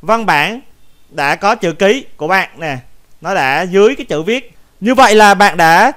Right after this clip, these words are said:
chèn được chữ ký vào trong văn bản điện tử. Bây giờ tôi thử in ra nè. Vô file nè.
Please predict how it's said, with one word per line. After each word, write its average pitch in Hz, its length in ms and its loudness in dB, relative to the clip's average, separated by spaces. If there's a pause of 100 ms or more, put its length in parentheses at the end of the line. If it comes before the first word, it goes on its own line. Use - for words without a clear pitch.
chèn 202 180 0
được 180 180 -6
chữ 160 140 -2
ký 220 380 0 (140)
vào 190 260 2
trong 214 380 0 (520)
văn 208 160 -4
bản 170 140 0
điện 202 100 -8
tử. 175 460 -2
Bây 202 140 -4
giờ 196 140 4
tôi 185 160 -2
thử 147 260 -6
in 196 160 -6
ra 185 200 0
nè. 151 160 -6 (540)
Vô 165 220 -6
file 170 240 0
nè. 151 160 -6